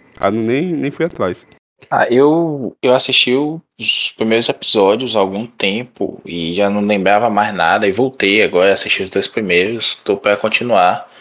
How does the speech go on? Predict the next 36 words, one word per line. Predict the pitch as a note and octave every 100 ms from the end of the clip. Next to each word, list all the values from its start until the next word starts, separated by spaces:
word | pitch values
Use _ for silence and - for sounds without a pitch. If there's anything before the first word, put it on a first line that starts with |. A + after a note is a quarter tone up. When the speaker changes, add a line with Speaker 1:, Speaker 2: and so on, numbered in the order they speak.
| _ _
Speaker 2:
a | -
série, | - - E2 F2 G2+
mas | G#2 G2+ G2 E2+ - - - - - -
não | - C3
fui | - D3
atrás | B2+ A#2+
do | A2+
mangá, | G#2+ G#2
não. | G2 F#2 A2+ C3+
Sabia | - F#2 A2
que | G#2+
vinha, | F#2+ F#2
era | D#2 F2+
do | F#2
mangá, | F#2+ F2 F2 G2+ A#2+ C#3 -
mas | G#2+ G2 G2
não | G2+
fui | - G2+
atrás | F#2+ F2+
do | F#2+
mangá. | F2+ E2 E2+ A2 - -
Deixei | F2+ F#2
pra | F2+
ver | E2+ F2
logo | D#2+ E2
a | E2
série. | - F2 F2 A2 - - - - - - - _ _
E | A2 A2+ B2+ C3
não | C3+ E3
sabia | G#3 F3 E3+
que |
tava | F3+
saindo | F3+ F3+
aqui, | F#3+ D#3+ C#3
confesso. | C#3+ C3+ A2 G#2 - -
É, | F2+